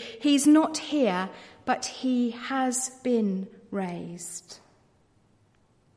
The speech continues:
The women's expectation is to find Jesus' body where it was left, where they had last seen it, and instead they find an empty tomb.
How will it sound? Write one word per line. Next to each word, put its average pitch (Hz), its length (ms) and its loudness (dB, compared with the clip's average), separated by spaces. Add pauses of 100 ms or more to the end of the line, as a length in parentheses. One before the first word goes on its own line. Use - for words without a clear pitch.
(600)
The 226 80 -6
women's 254 500 4
expectation - 1040 -4 (440)
is 202 180 -8
to 214 80 -10
find 254 500 2
Jesus' 233 360 0
body 214 280 -2
where 208 180 0
it - 100 -4
was 240 120 -4
left, - 640 -8 (960)
where 202 300 -6
they 208 140 0
had 202 200 -6
last 196 340 -4
seen 170 280 -8
it, - 360 -18 (640)
and 196 160 -2
instead 190 460 -2
they 185 140 -2
find 185 360 -6
an 185 120 -4
empty 185 420 -6
tomb. 170 540 -10